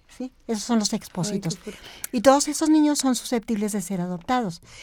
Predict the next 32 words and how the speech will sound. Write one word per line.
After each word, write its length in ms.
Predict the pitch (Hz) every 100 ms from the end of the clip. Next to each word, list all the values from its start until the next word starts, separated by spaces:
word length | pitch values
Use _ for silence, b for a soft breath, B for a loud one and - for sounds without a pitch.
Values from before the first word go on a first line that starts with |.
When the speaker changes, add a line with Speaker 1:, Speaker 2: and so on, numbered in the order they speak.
| B B
Speaker 1:
Cuando 260 | - 247 247
el 120 | 247
niño 200 | 294 320
es 120 | 330
huérfano 460 | 311 277 269 277 240
o 100 | 214
abandonado, 760 | 196 196 202 214 254 269 233 247 B B B B
es 220 | 254 262
la 80 | 262
Procuraduría 720 | 233 202 214 202 202 196 240
de 80 | 254
Protección 520 | 269 240 226 - 240
de 100 | 226
los 100 | 226
Niños 400 | 247 254 240 262 B B B _
quien 240 | - 262
interviene 760 | 240 233 226 226 269 262 269 285 b b
para 240 | - 208 208
dar 160 | 208
el 120 | 214 214
consentimiento 800 | 226 208 233 220 233 226 208 220
con 120 | 208
esa 220 | 190 170
adopción. 480 | 190 175 - 240 208 - B B B B -
Cuando 280 | 240 233 233
el 120 | 247
niño 320 | 277 294 277
sí 220 | - 277
se 140 | 277 320
conocen 340 | 262 233 240
sus 220 | 226 220
padres, 540 | - 285 311 233 214